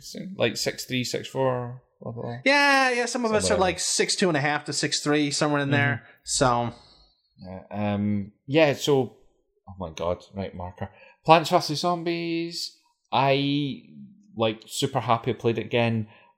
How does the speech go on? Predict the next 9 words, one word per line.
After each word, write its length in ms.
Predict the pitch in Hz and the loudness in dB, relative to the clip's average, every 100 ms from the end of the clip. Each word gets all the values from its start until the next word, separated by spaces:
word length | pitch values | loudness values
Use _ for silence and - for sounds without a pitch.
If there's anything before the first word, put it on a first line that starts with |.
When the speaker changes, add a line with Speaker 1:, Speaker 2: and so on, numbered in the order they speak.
| _ | _
Speaker 1:
I 160 | 120 107 - _ _ 107 107 | -6 -6 -12 _ _ -4 6
worry 560 | 117 131 143 143 - _ _ | 6 6 0 -2 -10 _ _
that 240 | 104 90 _ - | -6 -6 _ -8
every 460 | 113 113 123 120 123 | -8 -8 -12 -12 -10
time 300 | - 120 120 | -6 -4 -4
I 40 | 117 | -6
play 200 | 131 131 | -6 -4
this 260 | 139 - | -6 -10
now, 320 | 139 147 147 | -8 -6 -6